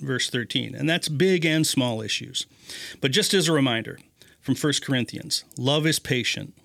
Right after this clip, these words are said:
love is kind, does not envy, it does not boast, it is not proud, it does not dishonor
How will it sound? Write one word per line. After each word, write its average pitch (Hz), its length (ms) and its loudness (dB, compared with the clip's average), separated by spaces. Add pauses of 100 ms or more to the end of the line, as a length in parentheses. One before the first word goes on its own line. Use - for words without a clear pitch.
love 135 340 0
is 143 140 2
kind, 107 580 -6 (200)
does 135 180 0
not 143 240 2 (160)
envy, 120 560 0 (220)
it 143 120 -4
does 135 200 0
not 139 340 -2
boast, - 540 -2 (180)
it 131 100 0
is 123 120 2
not 131 260 0
proud, 113 640 -8 (560)
it 156 140 -2
does 139 200 2
not 135 380 2
dishonor 139 640 2